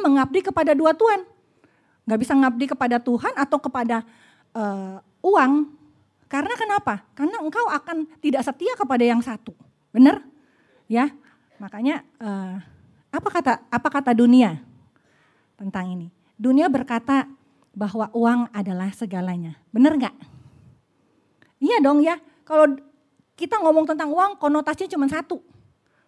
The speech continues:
Kaya, miskin. Bener nggak? Banyak duit, nggak punya duit. Konotasinya cuma itu doang. Kalau kita ngomong duit aja, wih, duit, uang, wah, punya enggak, kaya, miskin. Karena itu,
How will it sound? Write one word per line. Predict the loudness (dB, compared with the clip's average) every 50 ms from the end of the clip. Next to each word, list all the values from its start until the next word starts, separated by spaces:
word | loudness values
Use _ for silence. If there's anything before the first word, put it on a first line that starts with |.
| _ _
Kaya, | -6 -2 -2 0 0 -2 -2
miskin. | -6 -8 -4 -2 -2 -2 -2 -2 -6 -12 _ _ _ _ _ _ _ _ _ -4
Bener | 0 2 2 4 4
nggak? | 2 0 0 -6 _ _ _ 0
Banyak | 4 4 4 4 4
duit, | 0 -4 -4 -4 -4
nggak | -4 -4 -2
punya | 0 2 2
duit. | 2 4 2 0 -2 -4 _ _ _ _ _ _ _ _ _ _ _ _ _ _
Konotasinya | -6 -4 -2 -2 -2 -4 -4 -4 -2 0 0
cuma | 0 0 -2
itu | -2 0
doang. | 2 2 2 2 0 -6 -6 -2
Kalau | -2 -2 0
kita | -2 -2 0
ngomong | 4 4 6 8 8 8
duit | 8 8 6 4 0
aja, | 0 -2 -4 -10 _ _ _ -6
wih, | -6 -4 -4 -6 -10 -14 -20 _ _ _ _ _ _ _ _ _ _ _ -8
duit, | -4 -4 -4 -4 -4 -8 -10
uang, | -6 -6 -6 -6 -8 -12 _ -12
wah, | -12 -12 -12 -14 _ _ _ _ _ _ -20 -20 _ _ _ _ _ _ _ _ _ _ _ _
punya | -10 -4 -2 0 -2 -2 0
enggak, | 0 2 2 0 0 -6 _ _ _ _ _ _ -20 _ _ _ _
kaya, | -8 -8 -6 -6 -6 -8 -8 -10
miskin. | -12 -12 -8 -8 -8 -8 -8 -10 -18 _ _ _ _ _ _ _
Karena | -6 -4 -4 -4 -4
itu, | -6 -8 -8 -8 -12